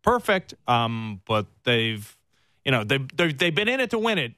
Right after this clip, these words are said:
each of the, the last seven years. Plus, if you're looking for a new G M right now, with the decisions that are upcoming, Frank, with the deadline of July first, uh, for a number of these guys whose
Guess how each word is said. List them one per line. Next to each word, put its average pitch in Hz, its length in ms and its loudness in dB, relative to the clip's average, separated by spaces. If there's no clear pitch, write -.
each 185 280 0
of 143 160 0
the, 147 200 0
the 143 160 0
last 143 480 -2
seven 147 380 -2
years. 156 240 -2
Plus, 233 720 0
if 180 160 -2
you're 233 220 2
looking 302 300 -2
for 277 280 2
a - 20 0
new 220 240 -2
G 196 280 -2
M 208 160 0
right 175 360 0
now, 208 540 0
with 180 220 0
the 196 80 2
decisions 190 720 0
that 233 160 2
are 202 160 2
upcoming, 175 500 -2
Frank, 233 480 0
with 185 240 0
the 180 140 2
deadline 214 580 0
of 180 100 0
July 165 380 0
first, 190 500 0
uh, 135 160 -2
for 156 320 2
a 143 40 4
number 160 260 0
of 202 80 0
these 190 160 -2
guys 175 380 0
whose 156 400 -2